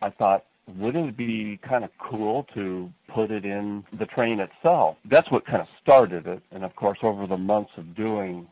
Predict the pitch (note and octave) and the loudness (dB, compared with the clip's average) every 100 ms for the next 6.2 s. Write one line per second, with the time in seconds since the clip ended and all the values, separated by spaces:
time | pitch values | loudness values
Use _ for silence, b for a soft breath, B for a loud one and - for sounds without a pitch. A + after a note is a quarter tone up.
0 | - F#2+ - A2+ G#2 F#2 F2+ - G2+ F2+ | -18 -14 6 8 8 2 -8 -4 -2 -2
1 | - _ - G#2+ G#2 F2+ D#2+ A2 - F2+ | -6 _ 2 6 8 6 -2 -6 -4 -4
2 | - G#2 A2 - - - F2+ F2 F2+ - | 6 8 8 -2 -18 -6 -4 -4 -10 -20
3 | _ - F#2 E2 A2 G2 - - F#2 F#2+ | _ -10 -8 -6 -6 -8 -8 -8 -6 -2
4 | F#2 F2+ F2 F2 b b b - G2 F#2 | -2 -2 -4 -10 b b b -2 0 0
5 | F#2 F2 F2 F2 G2 G#2 G#2 E2+ E2 D#2+ | -2 -4 -10 -8 2 4 6 4 0 -2
6 | F2+ | -2